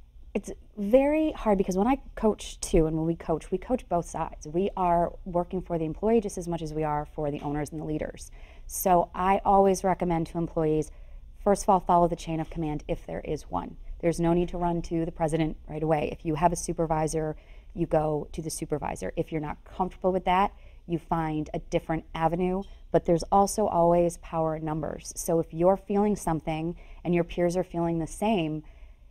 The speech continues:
more people, more power with it. But I also always <laughs> encourage, 'cause I play both sides of the fence,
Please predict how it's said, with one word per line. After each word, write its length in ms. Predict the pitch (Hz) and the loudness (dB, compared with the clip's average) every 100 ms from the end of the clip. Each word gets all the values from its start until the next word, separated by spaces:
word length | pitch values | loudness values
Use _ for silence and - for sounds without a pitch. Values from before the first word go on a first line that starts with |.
| - - - - - - | -20 -20 -20 -20 -20 -6
more 260 | 170 180 185 | 0 2 2
people, 540 | - 202 208 208 - | 0 2 4 4 2
more 180 | 175 165 | 2 2
power 380 | - 165 165 165 | 2 2 4 4
with 180 | 147 - | 0 -2
it. 160 | - - - | -4 -8 0
But 260 | 214 202 - - | 6 6 6 -2
I 160 | 185 - - | -4 -4 4
also 420 | 214 220 - 175 - | 4 4 0 -2 2
always 320 | 196 220 226 | 4 6 4
<laughs> 40 | |
encourage, 440 | 233 - 175 190 208 | 6 6 6 4 0
'cause 120 | 170 | 0
I 80 | 185 | 0
play 180 | - 180 | 2 0
both 260 | 180 185 | 2 0
sides 240 | 185 180 175 | 2 0 2
of 40 | |
the 100 | 175 | 0
fence, 300 | - 196 170 | 4 4 4